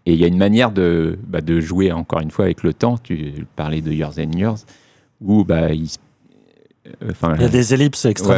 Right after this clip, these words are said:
Speaker 1: ouais, voilà,
Speaker 2: marquées,
Speaker 1: une
Speaker 2: euh.
Speaker 1: année peut se faire en une seconde,
Speaker 2: Mm.
Speaker 1: et, euh, et tu sens que les choses évoluent, euh, drastiquement, et, et que, bah, des personnages que tu connaissais il y a une seconde, ils le sont plus dans la seconde d'après. Et, euh,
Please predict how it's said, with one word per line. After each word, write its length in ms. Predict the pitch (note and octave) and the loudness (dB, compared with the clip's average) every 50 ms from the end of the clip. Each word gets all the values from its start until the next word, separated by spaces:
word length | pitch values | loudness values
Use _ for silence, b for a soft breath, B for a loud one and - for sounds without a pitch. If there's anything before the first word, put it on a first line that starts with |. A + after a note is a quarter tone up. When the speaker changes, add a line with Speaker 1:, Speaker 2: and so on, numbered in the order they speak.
| F#2 - | 4 2
Speaker 1:
ouais, 40 | - | 2
voilà, 160 | A2+ G#2 - | 0 0 -2
Speaker 2:
marquées, 340 | F2+ F2+ F#2+ C#3 C3+ C3+ - | -2 -2 -2 0 2 2 4
Speaker 1:
une 40 | - | 4
Speaker 2:
euh. 60 | G2 | 2
Speaker 1:
année 180 | G2+ G2+ A2 A2+ | 2 2 0 -2
peut 160 | A#2 - F#2+ | -2 -2 -6
se 80 | - - | -6 -2
faire 200 | - G2 F2+ E2+ | -2 -2 0 0
en 80 | E2+ | 0
une 120 | E2+ E2 D#2+ | -2 -2 -4
seconde, 540 | - - F#2 F2+ F2 A2 B2 B2+ A#2+ G#2+ G2 | 0 2 2 2 4 4 4 4 4 2 2
Speaker 2:
Mm. 140 | A#2+ A2 G#2 | 0 -2 0
Speaker 1:
et, 320 | - F#2+ F#2+ G2+ F#2+ F2 | 2 4 4 6 4 4
euh, 440 | E2+ E2 D#2+ E2 D#2+ D#2+ D#2 D#2 D#2 - - - | 4 4 2 2 2 2 0 0 -2 -4 -10 -12
et 160 | - - F#2 | -6 -6 -6
tu 200 | - - - D#2+ | -6 -4 -6 -4
sens 180 | - - A#2 G#2 | -2 -2 -2 -2
que 100 | - - | 0 -2
les 380 | F2 E2 D#2+ D#2+ D#2 E2 E2 D#2+ | -2 -2 -2 -2 0 0 0 0
choses 300 | D2+ - - G2+ G#2 F#2 E2+ | -2 0 2 2 2 4 2
évoluent, 640 | E2 E2 D#2 C#2+ D#2+ E2 E2 E2+ F#2 G2 F#2 F2+ E2+ | 2 2 0 0 0 0 0 2 2 2 2 2 2
euh, 260 | D#2+ D#2 D#2+ D#2 D#2 D#2 D#2 - - G#2+ A#2 _ _ _ _ | 0 0 -2 -4 -6 -8 -10 -10 -12 -12 -14 _ _ _ _
drastiquement, 1040 | F#2 - - - E2+ E2 - - F#2 - - F#2 F#2 F#2 G2+ G#2 G2+ G2+ G2+ F#2+ | -18 -16 -6 -4 -4 -4 -4 -6 -10 -8 -4 -2 0 2 2 2 2 2 2 2
et, 340 | E2+ D#2+ D#2 D#2 D#2 D#2 D2 b b b b b b b b b - | 0 0 -2 -2 -4 -6 -8 b b b b b b b b b -16
et 100 | F#2+ F2 | -16 -12
que, 280 | - - D#2+ D#2+ D#2 | -6 -4 -2 0 0
bah, 240 | D2+ D2+ D2+ D#2 D2+ | -2 -2 -4 -4 -4
des 140 | D2 D#2+ D#2 | -4 -6 -4
personnages 420 | - D#2+ D2 - F2 F2 F2 - | -4 -4 -4 -2 -2 -2 -2 -2
que 80 | - E2+ | -4 -8
tu 160 | - - - | -6 -6 -6
connaissais 400 | - - E2 E2 D#2+ D2+ - - | -2 -2 0 0 0 -2 -2 -2
il 60 | F2 E2+ | -2 0
y 40 | |
a 20 | E2 | 0
une 100 | D#2+ D2+ | -4 -4
seconde, 480 | - - D2+ D#2+ E2+ F#2 G2 G2+ G2+ | -4 -4 -4 -2 0 -2 0 0 0
ils 220 | F2+ E2 D#2 D#2 D#2+ | 0 -2 -2 -2 -2
le 100 | D#2+ D#2 | -4 -4
sont 200 | - - - - | -4 -6 -8 -10
plus 220 | - - G2+ F2+ | -8 -6 -4 -4
dans 140 | E2 E2 D#2 | -2 -2 -2
la 100 | D#2 D2+ | -4 -4
seconde 220 | C#2 E2 D#2 D#2 | -4 -6 -6 -4
d'après. 600 | D2+ D#2 D#2 - - - G2 G2 G2+ G#2 G2+ G2 | -2 -4 -4 -4 -4 -4 -2 -2 0 -2 -2 -4
Et, 160 | F#2 E2 D#2+ D#2 | -4 -6 -6 -8
euh, 80 | D2 | -10